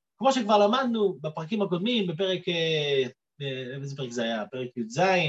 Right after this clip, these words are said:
פרק י"ד, שצדיק זה מהות אחרת.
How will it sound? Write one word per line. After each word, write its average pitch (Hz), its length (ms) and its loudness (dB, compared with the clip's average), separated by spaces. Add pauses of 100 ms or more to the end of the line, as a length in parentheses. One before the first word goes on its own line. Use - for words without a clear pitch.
(120)
פרק 143 220 -4
י"ד, 131 180 -2 (800)
שצדיק 208 520 0
זה 254 100 2
מהות 240 300 2
אחרת. 202 580 -2